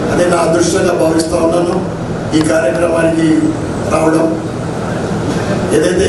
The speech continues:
ఇప్పటివరకు సుదర్శన్ రెడ్డి గారు చాలా విషయాలు మాట్లాడినట్టున్నారు, మీ హక్కు ఏదైతే ప్రభుత్వం ద్వారా రావాల్సిన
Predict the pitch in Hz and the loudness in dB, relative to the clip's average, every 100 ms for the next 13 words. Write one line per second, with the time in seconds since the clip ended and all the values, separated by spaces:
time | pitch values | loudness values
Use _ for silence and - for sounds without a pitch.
0 | 170 - 175 175 180 185 160 151 170 175 | 2 2 2 2 2 2 2 0 0 2
1 | 170 175 165 160 156 160 160 160 156 - | 2 2 2 2 0 0 2 2 2 2
2 | - - - - 160 - - - - 170 | 2 2 0 0 2 0 0 0 0 0
3 | 73 - - - - - - - - - | -2 -4 -4 -4 -4 -4 -4 -4 -4 -4
4 | - - - - - - - - - 160 | -2 -2 0 0 -2 -2 -2 -2 0 2
5 | 156 160 160 190 185 180 - - - - | 2 2 2 4 4 0 -4 -6 -6 -6
6 | - - - - - - - - 143 156 | -6 -4 -4 -4 -4 -4 -4 -2 2 4
7 | 170 170 175 170 170 165 165 185 - - | 4 4 4 4 2 2 0 -2 -2 -2
8 | - - - - - - - - - 165 | -4 -4 -4 -4 -4 -4 -4 -2 0 4
9 | 190 190 202 202 160 - - - - - | 4 2 2 2 2 2 0 -2 -4 -6
10 | - - - - - - - - - - | -6 -4 -4 -4 -4 -4 -4 -4 -4 -2
11 | - 208 - 185 180 185 185 | 0 2 2 0 0 0 0